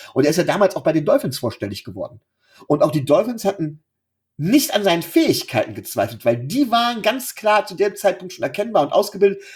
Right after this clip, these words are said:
Er war noch nicht reif, noch nicht ausgereift, so würde ich das sagen. Aber die Fähigkeiten konnte man damals schon sehen. Da ging's tatsächlich um die Verletzung. Und, ähm,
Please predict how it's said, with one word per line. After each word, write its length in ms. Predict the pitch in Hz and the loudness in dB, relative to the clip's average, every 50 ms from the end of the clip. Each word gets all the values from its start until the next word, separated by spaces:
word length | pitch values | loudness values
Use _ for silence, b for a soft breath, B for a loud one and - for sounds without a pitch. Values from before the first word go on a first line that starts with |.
| B B B B | B B B B
Er 120 | 127 120 | 0 2
war 100 | 139 151 | 2 2
noch 120 | 151 127 104 | 0 0 -4
nicht 260 | 110 104 - 117 110 | -4 -8 -8 -6 -2
reif, 460 | 165 220 196 113 - - - - _ _ _ _ _ _ _ _ - | 0 2 2 2 0 -2 -10 -16 _ _ _ _ _ _ _ _ -4
noch 120 | 131 139 | -2 -2
nicht 200 | 139 139 - - | -2 -2 -2 0
ausgereift, 880 | 113 196 247 - - - 127 110 - 90 87 95 98 - - - - _ _ _ _ _ _ _ | 2 2 2 0 -2 -2 -2 -2 -2 -2 -4 -4 -4 -6 -8 -18 -20 _ _ _ _ _ _ _
so 160 | _ 104 107 104 | _ -14 -12 -10
würde 140 | 107 101 | -10 -10
ich 80 | 101 - | -10 -12
das 140 | 107 98 - | -12 -12 -10
sagen. 260 | 101 95 95 98 92 b b b b b b b - | -10 -10 -10 -10 -14 b b b b b b b -6
Aber 180 | 117 113 113 107 | -4 -2 -2 -2
die 100 | 104 92 | -4 -6
Fähigkeiten 600 | - - 190 269 254 180 - - - 98 - - | -2 0 2 2 2 0 0 0 -4 -6 -6 -4
konnte 240 | - 123 123 127 | -4 -4 -4 -2
man 140 | 123 120 117 | -2 -2 0
damals 320 | - 120 113 107 101 - - | 0 -2 -2 -2 -6 -8 -8
schon 180 | - 95 90 | -10 -10 -8
sehen. 340 | 95 123 131 98 82 85 _ _ _ _ _ _ _ _ _ - | -4 -4 -2 -4 -4 -8 _ _ _ _ _ _ _ _ _ -2
Da 80 | 113 | -2
ging's 200 | 113 143 185 185 | 0 0 -2 -2
tatsächlich 360 | - 143 123 - 156 143 - 165 | -2 -2 2 2 0 0 0 -6
um 60 | 139 | -6
die 100 | 127 117 | -6 -4
Verletzung. 720 | - 120 104 120 123 - - - - - 87 80 - _ _ _ _ _ _ _ _ _ _ _ _ _ _ _ _ _ _ | -4 -2 0 0 0 0 -2 -6 -6 -6 -8 -10 -14 _ _ _ _ _ _ _ _ _ _ _ _ _ _ _ _ _ _
Und, 460 | - 117 113 113 113 113 - - - - | -2 -2 0 0 -2 -4 -8 -10 -6 -2
ähm, 480 | - 110 110 110 107 107 107 107 _ | 0 0 0 0 -2 -6 -8 -10 _